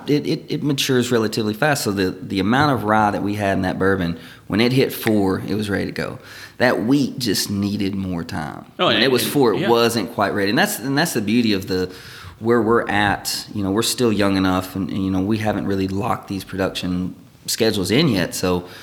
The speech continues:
Speaker 1: you know, we can wait until the product's, till, till Alex thinks that it's truly ready. So, um, so this was the first release of that wheat whiskey was back in the fall.
Speaker 2: And, and before most people start turning their no-, nose up at six year, what do you think Weller Special Reserve is?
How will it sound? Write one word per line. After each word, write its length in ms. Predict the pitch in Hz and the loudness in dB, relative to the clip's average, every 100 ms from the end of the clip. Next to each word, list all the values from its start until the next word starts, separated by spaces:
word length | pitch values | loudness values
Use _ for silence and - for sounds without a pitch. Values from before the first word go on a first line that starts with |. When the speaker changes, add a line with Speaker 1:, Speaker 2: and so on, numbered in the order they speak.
| - - - | -18 -20 -8
Speaker 1:
you 80 | 90 | -2
know, 80 | 90 | 2
we 160 | 123 | 2
can 180 | 123 104 | 2 2
wait 280 | 104 113 92 | 4 2 2
until 260 | 110 107 | -4 -4
the 40 | 85 | -6
product's, 640 | - 92 85 69 - - 87 | -4 -2 -2 -2 -6 -8 -12
till, 200 | - 92 - | -6 -6 -2
till 300 | 90 87 85 | 0 -2 -2
Alex 320 | - 90 90 - | 0 0 0 -2
thinks 280 | 92 - | -4 -2
that 80 | 85 | -4
it's 160 | 82 - | -4 -4
truly 500 | - - 107 98 101 | -4 0 2 2 2
ready. 320 | 90 90 82 | 2 0 0
So, 400 | - 87 85 82 - | -2 -2 -2 -4 -8
um, 320 | 87 85 90 | -6 -4 -4
so 160 | 90 90 | -2 2
this 200 | 131 135 | 2 2
was 100 | 113 | -4
the 60 | |
first 500 | - - 135 131 123 | -6 0 2 2 0
release 400 | 117 104 98 95 | 0 0 0 -2
of 80 | 101 | -6
that 180 | 95 - | -6 -4
wheat 200 | 98 92 | -4 -2
whiskey 320 | 87 - 90 | -4 -4 -6
was 160 | 87 87 | -6 -6
back 260 | 82 - | -6 -6
in 80 | - | -8
the 60 | - | -8
fall. 340 | - - - - - - | -10 -10 -10 -14 -12 -4
Speaker 2:
And, 220 | 107 101 | -4 -2
and 140 | 117 98 | -4 -4
before 320 | 98 131 127 | 0 2 4
most 300 | 113 117 - | 4 2 -2
people 180 | 120 - | -8 -2
start 240 | 110 - | -2 0
turning 240 | 113 113 | 0 2
their 100 | 117 | 2
no-, 320 | 113 104 101 104 | 2 2 0 0
nose 300 | 104 117 104 | 2 2 2
up 140 | 95 | -2
at 100 | 92 | -2
six 260 | - 117 107 | -2 -2 0
year, 320 | 135 113 87 _ _ - _ - | 0 -2 -6 _ _ -20 _ -18
what 380 | - 120 - | -2 -2 0
do 60 | 131 | -4
you 260 | 135 147 139 | -2 -2 -2
think 280 | 139 135 | -2 -2
Weller 220 | 107 127 131 | 0 0 0
Special 380 | - 127 - | 0 -2 0
Reserve 340 | 113 98 90 73 | -2 2 0 -2
is? 320 | 57 50 | -10 -12